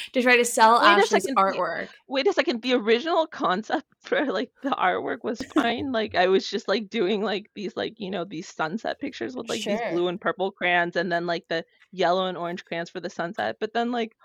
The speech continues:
Speaker 2: once I realized that I had to, like, mass produce them, <laughs> like,
Speaker 3: <laughs>
Speaker 2: you know, like, the concept fell off a little bit, and I was, like, <laughs> just trying to, to churn out these pictures. <laughs>
Speaker 3: <laughs> As fast as you could.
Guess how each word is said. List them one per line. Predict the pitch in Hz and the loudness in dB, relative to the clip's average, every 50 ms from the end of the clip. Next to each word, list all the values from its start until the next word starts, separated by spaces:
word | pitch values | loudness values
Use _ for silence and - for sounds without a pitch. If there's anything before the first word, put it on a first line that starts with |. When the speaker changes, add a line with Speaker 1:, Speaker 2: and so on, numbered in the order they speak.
| - 214 _ | -20 -16 _
Speaker 2:
once | - 220 226 - | -6 -6 -4 -2
I | - | -2
realized | - 240 - - 233 - 220 | -2 -2 -2 -2 -2 -2 -2
that | 226 247 247 | -4 -4 -4
I | - | -4
had | 247 240 240 208 _ | -4 -6 -8 -8 _
to, | - | -8
like, | - - 233 208 | -6 -6 -4 -2
mass | 214 208 196 185 170 208 208 - | -2 -2 -2 -2 -4 -6 -6 -8
produce | _ - 214 175 196 214 214 - | _ -8 -8 -6 -6 -8 -8 -8
them, | _ 240 247 254 247 247 | _ -6 -4 -4 -4 -4
<laughs> | |
like, | - 233 247 226 - - - _ | -4 -4 -4 -6 -10 -16 -18 _
Speaker 3:
<laughs> | - 220 - - 254 - - 349 339 339 - 262 - - - 214 - | -14 -10 -6 -6 -6 0 0 -2 -2 0 -4 -4 -4 -4 -8 -8 -2
Speaker 2:
you | 226 269 - | -2 -2 0
know, | - - 320 | 0 0 -2
like, | 262 262 285 - - _ | -2 -4 -6 -8 -8 _
the | - - | -10 -10
concept | - - - 185 220 233 - 233 226 - - | -8 -2 -2 -2 -2 0 -2 -4 -4 -2 -4
fell | 226 208 208 | -2 -2 0
off | 196 - - 240 - | 0 -2 -2 -2 -4
a | - | -8
little | - - - - - | -8 -6 -6 -8 -6
bit, | 247 277 277 | -4 -4 -4
and | - - 214 | -2 0 0
I | 202 | -2
was, | 254 240 285 262 - - | 2 2 0 0 0 -6
like, | 240 427 - 539 587 - - - - - - - _ - | -6 -6 -6 -8 -14 -16 -20 -20 -20 -20 -20 -20 _ -14
<laughs> | - - - - | -14 -14 -10 -8
just | - - - - | -8 -8 -4 0
trying | - - 359 - _ | 0 0 0 -2 _
to, | - 226 - - - - - - - _ | -16 -16 -14 -16 -18 -18 -18 -20 -12 _
to | - 247 | -10 -8
churn | - - - 233 220 220 | -8 -6 -4 -2 0 2
out | 233 233 226 - | 2 2 2 -2
these | 226 226 226 - | -8 -8 -8 -10
pictures. | - _ - 226 - - - - 233 247 247 359 339 - - _ | -14 _ -2 -2 -2 -2 -4 -6 -4 -2 -2 -4 -6 -6 -14 _
<laughs> | _ | _
Speaker 3:
<laughs> | - - - - 359 - 294 - - - | -2 -2 -2 -6 2 2 2 4 4 2
As | 349 - - | 2 2 0
fast | - - - 240 226 233 - - | -6 0 2 2 2 2 -2 -6
as | 262 226 | -4 -4
you | 240 254 | -2 -2
could. | 294 330 262 226 320 - 277 | 0 0 0 0 -2 -4 -6